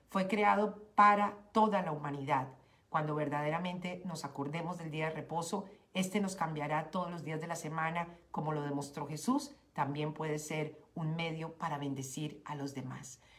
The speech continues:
Por eso quiero mandar hoy un saludo y honrar a todas las personas que hacen, eh, real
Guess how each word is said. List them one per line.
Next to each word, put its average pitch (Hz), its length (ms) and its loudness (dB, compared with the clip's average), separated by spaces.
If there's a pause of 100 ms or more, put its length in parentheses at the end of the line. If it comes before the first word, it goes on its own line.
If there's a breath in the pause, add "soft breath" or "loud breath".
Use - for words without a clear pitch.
(160 soft breath)
Por 180 140 0
eso 180 380 -2
quiero 170 200 -4
mandar 156 300 2
hoy 151 100 -4
un 160 140 -6
saludo 160 560 -4 (400 loud breath)
y 165 340 -8
honrar 165 720 4 (340 soft breath)
a - 120 -6 (120)
todas 214 260 6
las 233 140 0
personas 156 640 -6 (340 soft breath)
que 156 220 -2
hacen, 165 500 2 (540 soft breath)
eh, - 280 -2
real 175 600 2